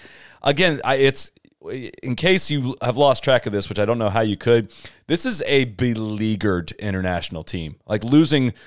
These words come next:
four dudes that definitely, definitely should have been on this team and playing most of the matches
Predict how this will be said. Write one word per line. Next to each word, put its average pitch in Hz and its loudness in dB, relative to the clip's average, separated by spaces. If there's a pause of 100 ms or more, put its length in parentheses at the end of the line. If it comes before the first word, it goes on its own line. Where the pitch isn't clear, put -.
(120)
four 180 4
dudes 139 2
that 110 -2
definitely, 123 2
definitely 110 0
should 107 -2
have 104 -4
been 104 0
on 104 -2
this 98 -4
team 110 -4
and 107 -6
playing 131 0
most 117 2
of 117 0
the 107 0
matches 120 0